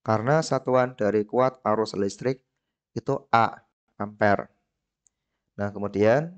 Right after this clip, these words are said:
untuk satuan dari jumlah molekul adalah mol.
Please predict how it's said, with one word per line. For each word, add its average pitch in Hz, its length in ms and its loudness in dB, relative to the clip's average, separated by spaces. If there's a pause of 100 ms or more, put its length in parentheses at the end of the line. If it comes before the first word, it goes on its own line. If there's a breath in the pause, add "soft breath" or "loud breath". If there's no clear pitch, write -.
(420)
untuk 117 240 -6
satuan 127 640 -2
dari 104 320 -2
jumlah 101 320 -8
molekul 113 560 -2 (720)
adalah 101 160 0
mol. 95 400 -6